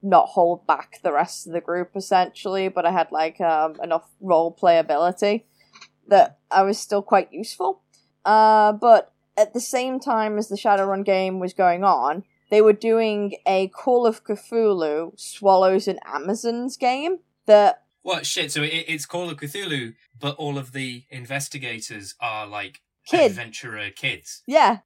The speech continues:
Speaker 2: That's so cool!
Speaker 1: And I was like, "I, I really want I really wish I could have been in that game," because, like, they, they wanted to do a Swallows and Amazons Famous Five sort of vibe, and I was like,
Speaker 2: Oh yeah, that's so cool!
Speaker 1: I'd
Speaker 2: Like,
Speaker 1: love
Speaker 2: definitely
Speaker 1: that.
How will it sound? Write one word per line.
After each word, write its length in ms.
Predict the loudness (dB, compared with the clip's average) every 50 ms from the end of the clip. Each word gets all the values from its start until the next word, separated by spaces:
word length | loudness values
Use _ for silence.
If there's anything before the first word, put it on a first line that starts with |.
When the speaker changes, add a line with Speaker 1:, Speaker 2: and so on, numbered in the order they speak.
| _ _ _ _ -20
Speaker 2:
That's 220 | -18 -14 -10 -8 -8
so 320 | -8 -6 -8 -10 -12 -12
cool! 600 | -14 -14 -14 -12 -10 -8 -8 -8 -8 -10 -14 _ _ _ _ _
Speaker 1:
And 320 | -2 -2 0 0 -2 -2 0
I 120 | 2 2 2
was 180 | 2 0 -2
like, 320 | 0 0 0 0 0 -2 -8 -20 _
"I, 260 | -12 -8 -6 -6 -6 -8 -8
I 100 | -6 -4
really 420 | -4 -2 -2 -2 -2 -2 -2 -4 -4
want 240 | -2 -2 -2 -2 -4 -4
I 100 | -4 -4
really 300 | -4 -4 -6 -6 -6 -6
wish 220 | -6 -6 -6 -8
I 40 | -10
could 160 | -6 -6 -6
have 120 | -4 -4
been 140 | -4 -4 -4
in 140 | -4 -4 -4
that 220 | -6 -6 -8 -6
game," 380 | -6 -4 -4 -4 -4 -6 -8 -8
because, 260 | -10 -10 -8 -8 -4 -4
like, 180 | -4 -4 -4
they, 80 | -6 -8 -4
they 100 | -2 -2
wanted 280 | 0 0 -2 -2 -6 -8
to 80 | -10
do 220 | -8 -4 -2 -2 0
a 160 | -2 -2 -4
Swallows 320 | -4 0 0 0 0 0 -2
and 80 | -2
Amazons 560 | -2 -2 -2 -4 -6 -6 -8 -10 -10 -12 -10 -6
Famous 400 | -6 -6 -6 -6 -8 -10 -10 -10
Five 520 | -6 -4 -2 0 0 0 -2 -2 -4 -10
sort 280 | -12 -10 -8 -6 -6 -6
of 140 | -8 -8 -4
vibe, 440 | -2 -2 0 0 0 -2 -2 -4
and 100 | -6 -6
I 100 | -6 -6
was 100 | -6 -4
like, 180 | -4 -4 -4 -6
Speaker 2:
Oh 80 | -8 -10
yeah, 240 | -10 -6 -4 -4 -4
that's 200 | -4 -4 -6 -6
so 540 | -8 -8 -8 -10 -10 -10 -10 -12 -16 -16 -18
cool! 400 | -18 -16 -14 -12 -10 -10 -10 -8 -4
Speaker 1:
I'd 200 | -2 0 0 0
Speaker 2:
Like, 80 | 0 -2
Speaker 1:
love 340 | 2 6 6 6 6 6 2
Speaker 2:
definitely 180 | -6 -6 0 0
Speaker 1:
that. 340 | 2 2 2 2 0 -2